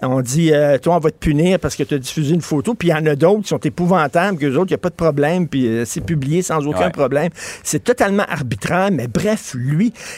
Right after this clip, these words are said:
Speaker 1: Et le pire là-dedans, Jean-François, c'est que je suis convaincu qu'il y a encore des gens qui vont dire, « Ah, il n'y a pas de fumée sans feu.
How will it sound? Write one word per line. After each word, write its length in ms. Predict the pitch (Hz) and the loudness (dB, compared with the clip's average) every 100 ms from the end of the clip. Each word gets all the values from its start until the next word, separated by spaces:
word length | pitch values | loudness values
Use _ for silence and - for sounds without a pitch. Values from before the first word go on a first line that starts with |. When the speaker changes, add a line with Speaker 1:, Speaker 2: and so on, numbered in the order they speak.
| - | 0
Speaker 1:
Et 80 | |
le 140 | 160 131 - | 2 2 0
pire 400 | - 277 269 156 | 0 2 2 0
là-dedans, 400 | 131 120 127 160 | -2 -4 0 0
Jean-François, 560 | 131 120 123 110 - 117 - _ _ - - _ | 0 -4 -8 -8 -8 -10 -10 _ _ -20 -20 _
c'est 160 | - 180 | -4 -2
que 40 | |
je 60 | - | -2
suis 100 | - | -2
convaincu 540 | 302 269 240 214 - | -2 2 2 2 0
qu'il 80 | 214 | 0
y 40 | 196 | 0
a 40 | |
encore 240 | 160 175 | 2 2
des 180 | 175 165 | 4 2
gens 200 | 147 185 | 2 0
qui 100 | 185 | 2
vont 120 | 160 | 0
dire, « 180 | 135 160 | 0 0
Ah, 220 | 170 185 185 | 2 2 2
il 40 | |
n'y 60 | 175 | 0
a 60 | |
pas 180 | - 180 | 0 -2
de 60 | - | -2
fumée 380 | - 170 160 | -2 0 0
sans 280 | 165 160 151 | 0 -2 -2
feu. 320 | - 151 143 | -4 -4 -4